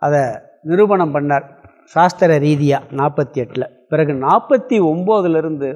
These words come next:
மனனம் ஆரம்பித்தது. அதாவது சாஸ்திரம் வந்து நீ கடவுளாக இருக்கிறாய்ன்னு சொல்லுது, அதை யுக்தி பூர்வமா புரிஞ்சுக்கிட்டோம். பிறகு சாஸ்திர ரீதியா புரிஞ்சுக்கிட்டோம்.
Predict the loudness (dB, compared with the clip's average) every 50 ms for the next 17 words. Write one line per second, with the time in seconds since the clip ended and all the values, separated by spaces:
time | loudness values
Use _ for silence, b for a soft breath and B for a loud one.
0 | -12 -16 -16 -14 -12 -10 -8 -8 -8 -8 -10 -12 -14 -18 -16 -14 -14 -14 -14 -16
1 | -20 -20 _ -20 -20 -20 -20 -20 -20 -20 -20 _ _ _ _ _ _ _ _ _
2 | _ _ _ _ _ _ _ _ _ _ -10 -6 0 2 4 6 6 6 4 4
3 | 2 0 0 2 2 2 0 -2 -8 -18 -20 -20 _ _ _ _ _ _ _ _
4 | _ _ _ _ _ _ _ _ _ _ _ _ _ _ _ _ -6 0 2 2
5 | 2 2 2 2 2 4 4 6 4 4 2 2 4 4 4 4 2 0 -4 -2
6 | -2 -2 -2 -2 0 0 2 2 2 2 2 4 4 4 4 2 0 -2 -2 -2
7 | -4 -6 -6 -4 -2 -2 -2 -4 -4 -6 -8 -6 -6 -8 -8 -10 -16 _ _ _
8 | _ _ _ _ _ _ _ _ _ _ _ _ _ _ _ _ _ _ _ _
9 | _ _ _ _ _ _ _ -2 0 2 2 2 2 2 0 -2 -2 0 2 4
10 | 4 4 4 6 6 4 4 4 4 2 2 2 2 0 0 2 2 2 2 2
11 | 0 -4 -12 -20 -20 _ -4 -2 0 0 -2 -2 0 2 2 2 2 2 0 0
12 | 2 2 2 0 2 2 2 0 0 -2 -6 -8 -8 -10 -10 -10 -12 -14 -14 -14